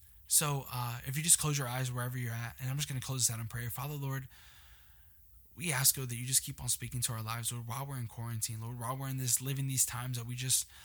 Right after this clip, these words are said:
uncertain of. Lord, all fear, Lord, all moments of anxiety, Lord, all worries of depression, Lord, and all those things, Lord, we, Lord, let us, Lord, follow back our heart so we position ourselves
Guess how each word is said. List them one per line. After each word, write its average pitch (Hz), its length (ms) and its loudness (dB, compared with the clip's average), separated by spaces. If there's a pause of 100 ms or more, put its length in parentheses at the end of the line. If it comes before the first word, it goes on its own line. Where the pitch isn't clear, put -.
(140)
uncertain 123 460 6
of. 107 320 -6 (1200)
Lord, 147 220 0
all 143 220 0
fear, 127 440 2
Lord, 120 260 -6
all 127 140 -2
moments 127 380 0
of 120 100 -4
anxiety, 117 540 -2
Lord, 117 260 -6
all 120 360 -6 (1200)
worries 135 380 4
of 117 100 -2
depression, 123 680 0
Lord, 123 200 -6
and 113 120 -2
all 123 140 -4
those 131 280 2
things, 131 340 2
Lord, 117 260 -6
we, 131 160 -6 (640)
Lord, 131 280 -4
let 147 100 2
us, 185 160 10
Lord, 170 260 -2
follow 160 520 -6
back 147 260 -4
our 131 120 -2
heart 123 340 -4 (640)
so - 120 4
we 147 100 0
position 151 440 6
ourselves 131 540 2